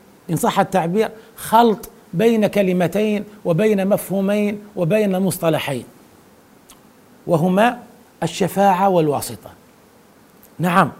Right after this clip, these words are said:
خلط كبير جدًا. الشفاعة مفهوم قرآني، مفهوم نبوي، مفهوم خيري،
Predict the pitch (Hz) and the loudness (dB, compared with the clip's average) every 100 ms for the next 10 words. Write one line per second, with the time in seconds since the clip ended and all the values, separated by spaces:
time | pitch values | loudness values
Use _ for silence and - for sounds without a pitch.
0 | - - - 254 247 - 208 262 269 196 | -20 -20 0 2 2 2 2 4 4 2
1 | 240 202 180 - - - - - 175 - | 2 4 2 0 -20 -20 -20 -8 -4 2
2 | 208 226 262 254 247 - - - 190 - | 2 6 8 10 8 6 -14 -4 -4 2
3 | 254 233 220 220 214 285 277 240 151 - | 2 4 2 2 4 4 4 2 0 -10
4 | - - 196 - 196 247 269 214 - 180 | -16 -2 -2 0 2 6 6 2 0 2
5 | 269 294 285 240 123 - - - 190 - | 6 8 8 4 0 -10 -16 -2 -2 0
6 | 214 277 269 254 - 277 294 254 | 2 4 4 2 4 4 4 2